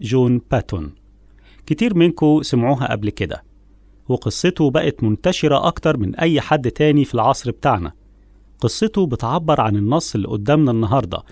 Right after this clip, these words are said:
وعن القوة الدافعة لحياته وحياة مؤمنين كتير على مر التاريخ.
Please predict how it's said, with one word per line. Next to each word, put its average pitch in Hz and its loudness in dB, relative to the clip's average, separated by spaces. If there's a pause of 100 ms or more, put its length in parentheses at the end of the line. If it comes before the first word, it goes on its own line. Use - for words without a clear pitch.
(220)
وعن 120 4
القوة 151 2
الدافعة 113 2
لحياته 147 0
وحياة 139 0
مؤمنين 127 2
كتير 123 -2
على 113 0
مر 107 0
التاريخ. 98 -6